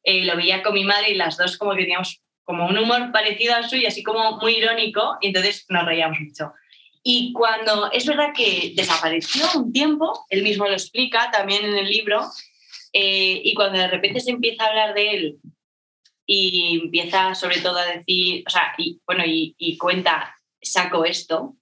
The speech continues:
después de un tiempo que no se sabía nada, había hecho algún programa, pero menor, con poca audiencia y demás, y, mm,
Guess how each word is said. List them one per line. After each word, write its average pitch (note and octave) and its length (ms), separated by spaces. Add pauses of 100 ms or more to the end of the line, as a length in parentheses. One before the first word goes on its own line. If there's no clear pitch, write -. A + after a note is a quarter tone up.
después F3 320
de F#3 140
un F3+ 240
tiempo F3 640
que E3+ 100
no E3+ 80
se - 120
sabía E3+ 360
nada, F3 460 (380)
había F#3 200
hecho F#3+ 120
algún F#3+ 180
programa, G#3+ 680
pero E3+ 560
menor, G#3 640
con E3 160 (240)
poca E3+ 180
audiencia F3+ 440
y E3+ 60
demás, G3+ 480 (420)
y, F#3+ 520
mm, D#3 540